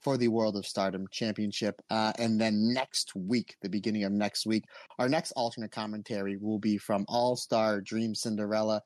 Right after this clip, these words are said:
as Yushinko returns to Stardom to take on the icon of Stardom, Mayu Iwatani. We will actually, as we're recording this,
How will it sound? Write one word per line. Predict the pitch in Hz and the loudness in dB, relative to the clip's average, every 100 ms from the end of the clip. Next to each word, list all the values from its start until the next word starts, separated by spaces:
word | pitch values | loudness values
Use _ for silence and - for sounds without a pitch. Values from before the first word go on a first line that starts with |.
| - - | -10 -8
as | - 127 | -2 0
Yushinko | 131 - 254 247 95 113 | 2 2 2 0 -2 -6
returns | - 113 - - 175 185 127 107 - | -4 -4 -4 -6 0 0 0 -4 -6
to | 120 | -8
Stardom | 107 110 107 107 104 - - - | -4 0 0 0 -4 -6 -18 -12
to | - | -8
take | 107 131 117 | -4 -2 -2
on | 113 107 | -2 -2
the | 107 113 | 0 2
icon | 135 139 113 | 0 0 -4
of | 107 | -4
Stardom, | - 110 107 104 101 101 | -4 -2 0 0 -2 -2
Mayu | 107 107 101 - | 0 0 -2 -2
Iwatani. | 107 92 110 107 | -6 -2 0 2
We | 107 | 2
will | 113 | 4
actually, | 110 127 - 120 107 | 2 0 0 0 2
as | 107 | 0
we're | 107 110 | 0 -2
recording | 104 - 127 113 | -2 -2 -2 0
this, | 113 110 | 0 -4